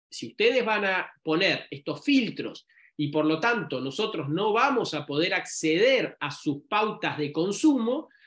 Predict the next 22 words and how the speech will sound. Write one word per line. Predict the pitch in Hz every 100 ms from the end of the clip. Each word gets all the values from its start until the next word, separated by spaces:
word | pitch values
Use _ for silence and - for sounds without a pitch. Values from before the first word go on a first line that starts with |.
| _
o | 160 175
a | 175
su | - 185
comportamiento | 165 147 147 139 139 151 214 294 262 175 139 135 -
en | 123 135
la | 180
red, | 240 254 233 254 -
sepan | - 208 220 233
entonces | 226 220 220 233
que | -
les | 170 147
vamos | 165 180
a | 151
tener | 147 151 170
que | 160 160
cobrar | 160 185 233 254 233 247
por | - 143
utilizar | 135 135 135 139 156 175 190 - _ -
estas | 151 151 156
dos | 151 151 165 -
redes | - 139 135 131
sociales, | 120 233 208 123 95